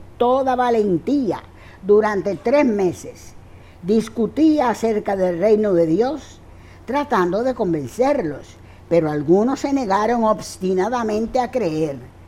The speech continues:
y ante la congregación hablaban mal del camino. Así que Pablo se alejó de ellos y formó un grupo aparte con los discípulos, y a diario debatía en la escuela de Tirano.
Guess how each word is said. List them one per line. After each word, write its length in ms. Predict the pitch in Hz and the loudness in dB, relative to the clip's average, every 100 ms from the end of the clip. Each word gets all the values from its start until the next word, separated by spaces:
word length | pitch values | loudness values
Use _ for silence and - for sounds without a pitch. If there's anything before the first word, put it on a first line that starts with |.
| - - - - - - | -20 -20 -20 -20 -20 -14
y 160 | 262 233 | -4 0
ante 420 | 175 180 170 190 | 2 2 0 -2
la 140 | 185 175 | -2 0
congregación 1000 | 175 180 185 175 170 - 247 269 277 269 - | 0 2 0 -2 -4 -2 0 0 -2 -6 -6
hablaban 560 | 175 175 196 196 175 | -4 0 0 0 0
mal 320 | 175 170 170 143 | 0 0 0 -2
del 180 | 147 | -6
camino. 520 | 131 147 147 147 127 127 - - - - - - - - | -6 -4 -4 -4 -8 -12 -18 -20 -20 -20 -20 -20 -16 -8
Así 240 | 175 208 | -4 -2
que 160 | 170 170 | 0 -2
Pablo 520 | 226 269 285 294 277 | 0 0 2 2 2
se 140 | 233 | 0
alejó 340 | 202 180 220 214 | -2 -2 -2 0
de 260 | 220 269 | 2 2
ellos 280 | 302 302 311 - - - - | 2 0 -2 -6 -20 -14 -2
y 160 | 226 220 | 0 2
formó 440 | 233 220 220 285 | 2 2 4 4
un 140 | 302 | 4
grupo 380 | 262 294 302 294 | 2 2 2 2
aparte 540 | 214 226 254 262 247 233 | 0 0 -2 -2 -4 -2
con 160 | 220 | 0
los 120 | 214 | 0
discípulos, 680 | 190 165 180 165 - 139 135 - - - - | -2 -4 0 -2 -2 -12 -12 -18 -20 -20 -10
y 120 | 160 196 | -4 0
a 120 | 185 | 0
diario 760 | 180 175 196 247 277 277 269 240 | 2 2 2 0 0 2 2 2
debatía 720 | 175 165 143 - 240 240 220 | 0 -2 -2 -2 0 0 0
en 80 | 180 | -2
la 60 | |
escuela 500 | 156 - 180 190 185 | -6 -6 -4 -2 -2
de 160 | 175 143 | -4 -6
Tirano. 480 | 151 139 135 117 | -8 -8 -10 -14